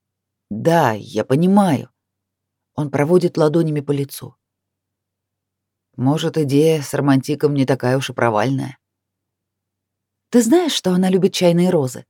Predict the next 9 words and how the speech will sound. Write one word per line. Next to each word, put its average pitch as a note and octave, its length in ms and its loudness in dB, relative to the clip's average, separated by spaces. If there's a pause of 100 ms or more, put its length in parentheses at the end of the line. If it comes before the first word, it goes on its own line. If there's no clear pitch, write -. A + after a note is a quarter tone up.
(320)
Приготовь A#3 460 4
ей F3+ 120 4
ванную G3 380 4
с C#3 100 -10
лепестками, D#3+ 720 -2 (220)
включи B3+ 380 2
музыку. G3+ 600 4 (520)
Здесь A#3+ 540 0
можно A#3 600 4